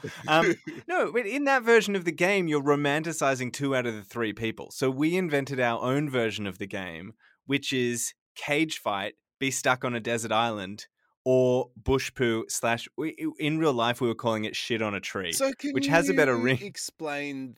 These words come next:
Speaker 1: that one to me?
Speaker 2: Well, we wanted something in the game that was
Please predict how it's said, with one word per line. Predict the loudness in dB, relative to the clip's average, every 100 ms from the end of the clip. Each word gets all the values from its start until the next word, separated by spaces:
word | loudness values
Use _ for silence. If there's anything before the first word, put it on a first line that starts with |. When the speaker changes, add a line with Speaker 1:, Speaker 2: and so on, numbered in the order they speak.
| -10
Speaker 1:
that | -10 -10
one | -16 -16
to | -16 -16
me? | -16 -20 _ _ _ _ _ _ _ _ -20 -20 _ -20 -10
Speaker 2:
Well, | -2 0
we | 0
wanted | 2 2 2 0
something | -2 -2 -2 -4 -4 -4
in | -4 -4
the |
game | -2 -2 0 -2
that | 0
was | 2 2 0